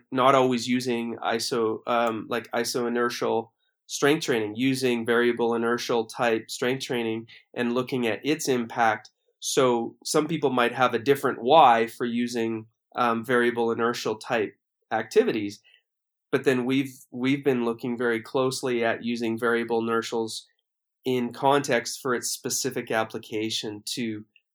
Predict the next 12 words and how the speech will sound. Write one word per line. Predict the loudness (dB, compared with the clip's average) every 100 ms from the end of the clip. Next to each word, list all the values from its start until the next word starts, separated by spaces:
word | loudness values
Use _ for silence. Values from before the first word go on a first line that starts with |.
| -10
developing | -2 2 2 0 -4 -6
deceleration | -8 -6 -4 -2 0 0 0 -2 -4
ability. | -6 -8 -8 -14 _ _ _ _ _ _ _
Um, | 0 0 0 -4 -12 _ -4
because | -2 0
the | 2
volleyball | 6 6 6 4 2
player | 0 2 0 -2 -10 _ _ _ _ _ 4
often | 6 6 4 0 2
needs | 0 -2 -2
to | 0 0
land, | 0 2 4 4 2 0